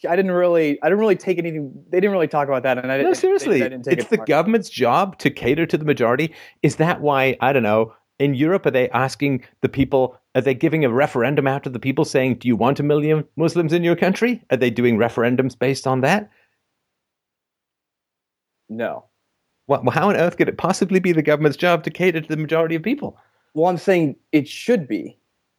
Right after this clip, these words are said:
Speaker 2: Well, who cares what it should be? <laughs> I mean,
Speaker 1: Well,
Speaker 2: you
Speaker 1: that
Speaker 2: deal with what is in the world, not what should be.
Speaker 1: Well,
Speaker 2: I mean,
Speaker 1: yeah, but it's, it's a,
Speaker 2: your, your, your
Speaker 1: it's a
Speaker 2: political science degree, I, you know, you, you don't take a physics degree and say, "Well, if we could fly,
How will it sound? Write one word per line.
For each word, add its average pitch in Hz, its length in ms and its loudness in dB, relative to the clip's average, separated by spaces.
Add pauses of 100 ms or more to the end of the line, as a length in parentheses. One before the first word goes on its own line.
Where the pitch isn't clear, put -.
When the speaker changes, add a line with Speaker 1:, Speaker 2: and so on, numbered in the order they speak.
(1120)
Speaker 2:
Well, 262 100 2
who 285 100 4
cares 302 360 2
what 220 120 4
it - 100 0
should 254 300 -2
be? 120 160 2
<laughs> - 680 -10
I 294 40 -2
mean, 240 140 4
Speaker 1:
Well, 233 100 2
Speaker 2:
you 190 60 2
Speaker 1:
that 208 100 0
Speaker 2:
deal 214 160 0
with 208 160 0
what 190 160 0
is 339 200 -2
in 135 100 0
the 127 80 0
world, 117 280 2
not 151 140 0
what 104 160 -6
should 156 260 -2
be. 135 240 -6 (140)
Speaker 1:
Well, 226 260 0
Speaker 2:
I 320 80 2
mean, 156 120 2
Speaker 1:
yeah, 226 60 -2
but 220 100 0
it's, 196 100 -6
it's 214 140 -4
a, 220 60 0
Speaker 2:
your, 175 160 0
your, 165 260 0
your 156 380 0
Speaker 1:
it's 143 100 -10
a - 40 -2
Speaker 2:
political 208 280 2
science 185 380 -2
degree, 131 360 0
I, 117 200 -2
you 135 180 -2
know, 120 220 2
you, 147 520 -6
you 180 160 0
don't 220 200 2
take 196 180 0
a 220 60 4
physics 214 420 -2
degree 135 340 0
and 127 140 0
say, 143 160 0
"Well, 170 180 0
if 247 140 -2
we 180 100 2
could 370 280 0
fly, 117 500 -2